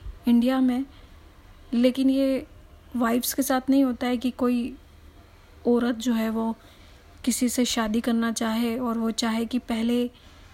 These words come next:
जो उसका हस्बैंड है उसके साथ भी वो रहे, तो ऐसा हस्बैंड कभी नहीं चाहेगा। लेकिन हमारे देश में ऐसे बहुत सारे, बहुत सारे केसेस हैं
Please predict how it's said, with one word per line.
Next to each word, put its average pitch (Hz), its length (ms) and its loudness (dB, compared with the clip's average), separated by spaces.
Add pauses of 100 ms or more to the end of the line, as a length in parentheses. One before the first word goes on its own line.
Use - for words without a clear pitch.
जो 247 140 2
उसका 233 220 -4
हस्बैंड 226 440 0
है 240 60 0
उसके 247 380 -2
साथ 233 220 0
भी 226 160 2
वो 247 140 0
रहे, 226 300 -2 (1200)
तो 254 160 -2
ऐसा 247 280 0
हस्बैंड 254 540 2
कभी 247 240 2
नहीं 240 140 2
चाहेगा। 220 460 -6 (500)
लेकिन 240 580 2 (260)
हमारे 247 480 0
देश 254 500 0
में 233 300 0 (960)
ऐसे 247 200 -2
बहुत 247 540 2
सारे, 269 540 4
बहुत 240 400 0
सारे 254 240 0
केसेस 247 500 -2
हैं 247 280 0